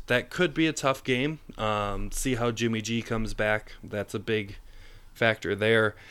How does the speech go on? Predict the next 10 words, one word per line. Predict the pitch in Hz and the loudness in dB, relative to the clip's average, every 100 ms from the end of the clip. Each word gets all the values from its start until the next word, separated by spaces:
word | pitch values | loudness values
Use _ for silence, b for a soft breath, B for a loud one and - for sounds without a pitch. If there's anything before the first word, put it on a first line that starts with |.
| B B B B 113 | B B B B -2
Giants, | 110 107 117 113 - - - | 4 4 4 2 -2 -6 -2
that | 107 107 | -2 -2
should | 113 107 | -6 -4
be | 107 | -6
an | 101 | -4
easy | 113 107 | -4 -2
win | 107 110 104 | -2 0 0
on | 98 | -2
the | 98 92 - - - 110 | -4 -6 -10 -20 -18 -10
road. | 107 123 127 123 117 | 2 6 6 4 0